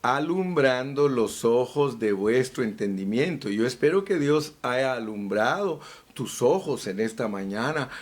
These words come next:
para que veas lo que Dios quiere obtener a través de ti, y es darte participación en su propósito divino. Ninguno de nosotros puede participar del propósito divino si no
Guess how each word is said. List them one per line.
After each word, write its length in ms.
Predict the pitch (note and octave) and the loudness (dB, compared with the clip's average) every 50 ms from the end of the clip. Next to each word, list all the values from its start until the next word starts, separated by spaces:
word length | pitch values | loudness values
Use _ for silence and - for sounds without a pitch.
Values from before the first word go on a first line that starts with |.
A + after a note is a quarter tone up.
| - - | -12 -6
para 280 | - A2+ G#2 G2+ F#2+ - | -2 0 0 0 0 -4
que 140 | - G2+ | -6 -6
veas 500 | F#2 F2+ F#2+ G#2+ A#2 B2+ D3 D#3+ E3 C#3+ | -4 -2 0 2 2 4 4 2 2 2
lo 160 | C3+ A#2+ G#2+ - | 2 2 2 0
que 160 | - G#2 F#2+ | 0 -4 -2
Dios 300 | F#2+ G2+ G2+ A2 A2 A2 | 0 0 0 0 0 -2
quiere 540 | - - A2+ A2 G#2+ A2 B2 C3+ D3+ D3 - - - - _ _ _ _ _ _ _ _ _ _ _ _ _ _ _ _ _ _ _ _ _ _ _ _ _ _ _ - | -6 -4 -2 0 2 4 4 2 2 0 -4 -16 -20 -20 _ _ _ _ _ _ _ _ _ _ _ _ _ _ _ _ _ _ _ _ _ _ _ _ _ _ _ -2
obtener 600 | - A2+ G2+ F#2+ - - G2 F2+ F2+ G2+ A2 A#2 | 0 0 0 -2 -4 -4 -4 -2 0 2 2 2
a 100 | B2+ C3 C3 | 2 2 2
través 320 | C3+ A#2+ B2 B2+ C3 C3 | 2 4 4 4 4 2
de 100 | C#3 C#3+ | 0 -2
ti, 340 | C#3 - B2+ B2+ C3+ D#3+ - - | -2 0 0 0 0 0 0 0
y 220 | B2+ A#2+ A#2 A#2 | 2 2 4 4
es 200 | A#2 A#2 A2+ A2 | 4 2 2 2
darte 420 | A#2 A#2 B2 B2+ A#2+ - - C3+ | 0 0 0 -2 -4 -4 -2 -2
participación 1040 | B2+ - A#2+ G#2+ G2 - - - G2+ - - G#2 - - F#2+ F2+ - A#2+ A#2+ C3+ D#3 | -2 0 0 -2 -2 -2 -4 -8 -8 -6 -6 -8 -6 -8 -10 -4 0 2 2 2 2
en 140 | D#3 B2+ A2+ | 2 0 -2
su 300 | - - - A2 G#2+ G#2 | -2 -4 -2 -2 -4 -4
propósito 880 | - G2 F#2 F2+ - - - A2 A2+ A2 - A#2 G2 G2+ - G#2 F#2+ F#2+ | -6 -8 -10 -10 -8 -4 -2 0 0 0 -2 -6 -8 -8 -8 -10 -8 -6
divino. 500 | G2 G2+ A2+ C#3+ E3 E3 C#3 - - - - _ - - - - - - - - | -6 -4 -2 -2 0 0 -2 -4 -6 -8 -16 _ -20 -20 -20 -20 -20 -20 -12 -6
Ninguno 680 | A2+ A2 A2 G#2+ G#2+ G#2 G2+ G2 A2+ C#3 E3 F#3+ G#3 G#3+ | -4 -2 -2 -2 -2 -2 0 2 2 2 4 6 6 6
de 120 | G#3+ G#3+ G#3+ | 4 4 2
nosotros 640 | G#3+ G3 - - F#3+ D3+ B2 - - G#2+ G2+ G2+ - | 0 -2 0 2 2 2 2 2 -2 -6 -6 -4 -2
puede 320 | - B2 B2 B2+ C#3 C#3+ | 2 4 6 6 4 4
participar 800 | C#3 C#3 B2+ A2+ - B2 A2 - - G#2+ - - B2 B2 A#2 A2 | 2 0 -2 -2 -2 -4 -4 -4 -4 -4 -2 0 0 0 0 0
del 180 | A2 G#2 F#2 | -2 -4 -4
propósito 680 | - - G2 F2+ - A2 A#2+ B2+ - D#3 D3 - - B2 | -4 -4 -6 -4 -2 -2 -2 0 0 -2 -2 -2 -2 -2
divino 640 | G#2+ G#2 G#2 G#2+ C#3+ F#3+ E3+ A#2+ G2+ G#2 G#2+ C3 - - - - - - - _ _ | -2 -2 -2 0 0 2 2 2 0 -2 -4 -6 -10 -14 -20 -20 -20 -20 -20 _ _
si 480 | - - - - - - B2 A#2+ A2+ G#2 | -12 -8 -6 -4 -2 0 2 2 2 2
no 600 | G#2 G#2+ A#2 C3 C#3 D3 C#3+ C#3 C#3+ D#3+ - | 2 2 4 4 4 4 4 2 0 -2 -4